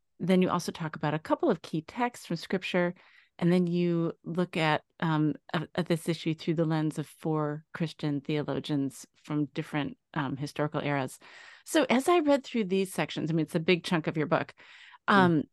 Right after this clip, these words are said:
Speaker 1: I noticed that the virtues of singleness and marriage have been fought about for centuries. People have very strong <laughs> opinions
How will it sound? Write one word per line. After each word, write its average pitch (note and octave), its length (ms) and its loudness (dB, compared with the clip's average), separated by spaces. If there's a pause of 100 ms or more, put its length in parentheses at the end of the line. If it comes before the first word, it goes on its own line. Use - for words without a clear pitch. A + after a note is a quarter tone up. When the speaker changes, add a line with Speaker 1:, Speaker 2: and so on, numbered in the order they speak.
Speaker 1:
I G3+ 140 2
noticed C4+ 800 2
that A3+ 260 -2
the F3+ 200 2
virtues G3 720 0
of F3+ 180 -10
singleness D#3+ 840 0
and D#3+ 220 2
marriage D#3 580 0
have E3+ 180 -6
been F3 160 2
fought C#4 440 -2
about G#3 260 4
for - 140 -2
centuries. A3+ 880 0
People A#3+ 360 4
have G3+ 360 2
very G#3 240 0
strong G3 280 0
<laughs> F3+ 60 -4
opinions G3+ 460 2